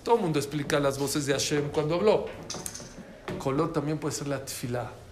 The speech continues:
Mucha gente en Mitzrayim rezó muchas tefilot.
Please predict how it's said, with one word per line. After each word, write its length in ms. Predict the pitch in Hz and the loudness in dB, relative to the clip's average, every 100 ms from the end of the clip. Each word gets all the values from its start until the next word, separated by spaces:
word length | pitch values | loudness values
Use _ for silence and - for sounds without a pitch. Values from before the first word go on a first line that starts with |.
| - - - - - | -18 -18 -18 -16 -6
Mucha 340 | 190 151 160 | -4 -2 0
gente 440 | 135 147 139 127 139 | 0 0 0 0 -2
en 140 | 135 | 0
Mitzrayim 600 | 139 - 143 139 143 139 123 | -2 -4 -2 0 0 -2 -2
rezó 340 | 135 - 156 | -2 0 0
muchas 400 | 143 143 - 139 - | 0 0 -2 -2 -2
tefilot. 760 | 139 - 147 185 180 139 139 | -4 -2 2 4 6 4 0